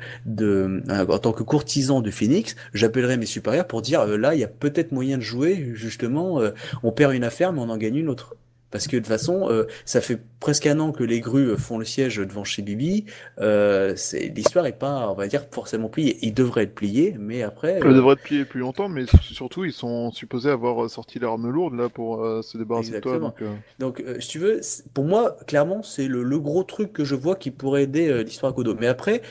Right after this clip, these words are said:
Speaker 1: je dis ça juste parce que c'est un point de vue. Si tu le choisis pas, je te crois, y a pas de souci pour moi. Je dis juste que ça, c'est une possibilité. Après, faut voir aussi, euh, comment ça se dépatouille, parce que c'est du, euh, c'est du, euh, comment ça s'appelle, du courtisan. Euh, si tu veux qu'elle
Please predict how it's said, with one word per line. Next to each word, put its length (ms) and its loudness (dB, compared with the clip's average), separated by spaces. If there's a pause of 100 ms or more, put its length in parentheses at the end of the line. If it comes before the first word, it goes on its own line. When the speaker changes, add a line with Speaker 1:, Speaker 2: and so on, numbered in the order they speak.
(100)
Speaker 1:
je 120 -6
dis 80 -4
ça 300 4
juste 360 -8
parce 120 -8
que 100 -6
c'est 280 -2 (100)
un 80 0
point 140 4
de 60 -2
vue. 200 -4
Si 220 -8
tu 140 -6
le 60 -6
choisis 320 -4
pas, 220 2
je 140 -12
te 180 -2
crois, 460 0
y 80 -2
a 40 -2
pas 120 -4
de 40 -6
souci 220 -6
pour 160 -2
moi. 220 -2 (240)
Je 80 -16
dis 100 0
juste 240 0
que 80 -4
ça, 180 4
c'est 220 -6 (140)
une 140 0
possibilité. 840 -2
Après, 200 -2
faut 120 -10
voir 140 4
aussi, 380 -2
euh, 100 0
comment 200 -6
ça 140 -6
se 60 -6
dépatouille, 340 -2
parce 160 -4
que 100 -6
c'est 160 -4
du, 300 -4
euh, 240 -4 (380)
c'est 180 -2
du, 220 -2
euh, 100 2
comment 180 -2
ça 120 -2
s'appelle, 280 0
du 120 -2
courtisan. 480 4 (380)
Euh, 300 4
si 160 -4
tu 140 -4
veux 100 2
qu'elle 160 0